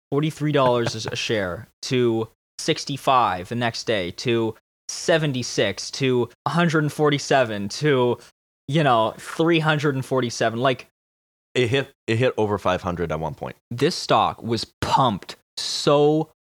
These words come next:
Speaker 1: hard.
Speaker 2: Oh, yeah.
Speaker 1: And it really is a, almost a tale of, uh,
Speaker 2: And it wasn't just memers that did it. Other
Speaker 1: No.
Speaker 2: big financial companies did it as well.
Speaker 1: Well, BlackRock was involved in it too.
Speaker 2: Yeah.
Speaker 1: They got in pretty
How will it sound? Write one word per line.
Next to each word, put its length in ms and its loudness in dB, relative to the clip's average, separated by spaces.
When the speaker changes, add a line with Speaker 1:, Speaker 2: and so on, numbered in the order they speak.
Speaker 1:
hard. 560 2
Speaker 2:
Oh, 100 4
yeah. 240 2
Speaker 1:
And 160 2
it 80 4
really 600 2
is 120 2
a, 320 2
almost 400 -2
a 60 -8
tale 340 2
of, 240 -2
uh, 220 0
Speaker 2:
And 100 2
it 40 2
wasn't 380 0
just 240 -2
memers 420 -2
that 180 -2
did 160 -2
it. 180 -4
Other 180 2
Speaker 1:
No. 320 2
Speaker 2:
big 180 0
financial 360 -2
companies 400 -6
did 160 -4
it 140 -4
as 160 -6
well. 180 0
Speaker 1:
Well, 120 0
BlackRock 680 0
was 140 -8
involved 400 -2
in 80 -4
it 140 -8
too. 140 -4
Speaker 2:
Yeah. 40 0
Speaker 1:
They 100 0
got 160 2
in 140 -2
pretty 240 -2